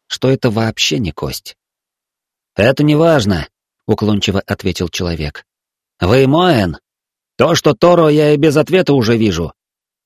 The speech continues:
Он кивнул на грудь Моэна, где висел медальон. «Да,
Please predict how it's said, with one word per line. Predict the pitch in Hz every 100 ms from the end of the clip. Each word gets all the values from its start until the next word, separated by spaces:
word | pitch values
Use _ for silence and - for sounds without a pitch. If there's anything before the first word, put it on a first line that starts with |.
| -
Он | 147 143
кивнул | 139 127 147 139
на | 123
грудь | 113 123 -
Моэна, | 113 85 78 71 71 - _
где | 87 90
висел | 92 90 - 85
медальон. | 87 85 82 73 65 - _ _ _ _ _ _ _ _ -
«Да, | 98 117 143